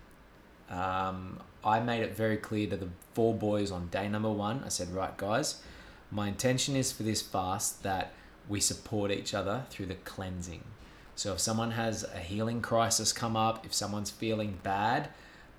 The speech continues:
the others are gonna be like, 'We got your back.'" And so non-toxic relationships, which is the sixth principle of health, is pivotal.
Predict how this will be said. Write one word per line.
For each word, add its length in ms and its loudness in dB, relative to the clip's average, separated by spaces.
the 200 4
others 340 8
are 80 8
gonna 140 6
be 60 2
like, 240 6
'We 100 0
got 240 0
your 100 -6
back.'" 360 -6
And 160 -2
so 480 4
non-toxic 1080 0
relationships, 880 -2
which 160 -4
is 360 -4
the 80 -4
sixth 480 0
principle 400 -2
of 120 -2
health, 320 -4
is 140 -4
pivotal. 500 -4